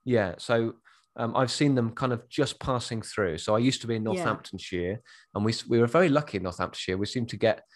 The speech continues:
Speaker 1: uh, hobbies, merlins, and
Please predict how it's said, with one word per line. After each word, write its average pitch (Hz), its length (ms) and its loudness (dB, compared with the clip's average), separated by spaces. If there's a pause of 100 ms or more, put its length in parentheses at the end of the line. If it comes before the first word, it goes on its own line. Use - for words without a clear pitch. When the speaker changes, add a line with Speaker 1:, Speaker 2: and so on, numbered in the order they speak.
(300)
Speaker 1:
uh, 104 440 0
hobbies, 110 640 0
merlins, 107 720 -2
and 104 520 -2